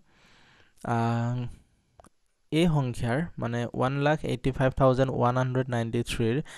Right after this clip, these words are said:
ঘনমূল যদি ফিফটি ছেভেন হয়, ইয়াৰ ঘনমূল কি হয়? আমি যদি চাওঁ, এই সংখ্যাটোৱে, এই সংখ্যাটোৱে একেই হয়, just ইয়াৰ আগত শূন্য তিনিটা লাগি,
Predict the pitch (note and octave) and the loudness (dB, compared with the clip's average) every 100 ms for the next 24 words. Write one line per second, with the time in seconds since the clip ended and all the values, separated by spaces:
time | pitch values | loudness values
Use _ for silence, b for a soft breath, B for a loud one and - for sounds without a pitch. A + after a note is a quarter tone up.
0 | B - B2+ B2 B2+ C#3 C3 C3+ - - | B -4 0 2 2 4 4 2 -2 -2
1 | C3 B2 B2 A#2+ A#2+ A#2+ D3 - B2 A#2+ | -2 0 0 0 -2 -2 -4 -4 -2 0
2 | A#2+ A#2+ A2 A2+ E3+ F#3 - A#2 G#2 - | 0 -2 -4 -2 -4 -4 -6 -4 -4 -8
3 | B B B - C3+ F3 E3 D#3 D3 A#2+ | B B B -4 2 4 4 2 0 0
4 | C#3+ E3 - E3 - B2 - C3 B2+ A#2 | -2 -4 -2 0 0 -2 0 0 0 -2
5 | C#3 F#3 b b _ D3+ D#3+ C#3 B2 B2+ | -2 -4 b b _ 2 2 2 0 0
6 | A#2+ C3 C3+ B2 B2+ B2 A#2 D3 C3+ A#2 | 0 -2 -2 -4 0 0 0 -2 0 0
7 | A#2+ B2 B2+ C3 C3+ C3+ B2+ B2 B2+ B2 | 0 0 2 2 0 0 -2 0 -2 -2
8 | A#2+ B2 A#2 A#2 | -2 -2 0 0